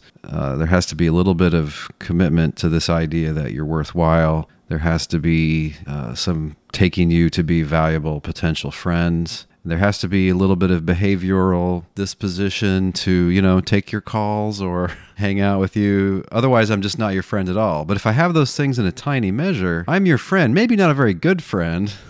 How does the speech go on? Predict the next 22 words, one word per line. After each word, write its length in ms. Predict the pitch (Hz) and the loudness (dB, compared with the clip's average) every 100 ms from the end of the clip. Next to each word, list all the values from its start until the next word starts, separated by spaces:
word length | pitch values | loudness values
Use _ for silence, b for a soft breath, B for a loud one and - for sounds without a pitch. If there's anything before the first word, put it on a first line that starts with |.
| B | B
<laughs> 220 | B - | B -4
but 340 | 101 120 113 B B B B B B 123 87 | 2 4 4 B B B B B B -16 -4
I 100 | 104 | 2
have 480 | 123 143 123 110 104 | 4 4 2 -2 -6
what 160 | 107 98 | -2 -2
it 100 | - | -2
takes. 640 | 147 110 - - - - - | 0 0 0 -6 -8 -10 -6
I 80 | 87 | 0
have 240 | 101 92 | 0 2
the 80 | 92 | 0
trust 580 | - 117 110 - - - | 0 2 2 0 -6 -2
that 100 | 76 | -2
it 120 | 60 | -2
takes, 560 | - 69 57 - - - | -2 -2 -4 -6 -8 -4
and 140 | 82 78 | 0 2
I 80 | |
could 180 | 78 80 | 2 0
maybe 300 | 85 82 80 | 2 2 0
get 200 | - 73 | -2 -2
more 280 | 85 92 76 | 0 2 0
of 100 | 65 | -2
it 200 | 58 | -6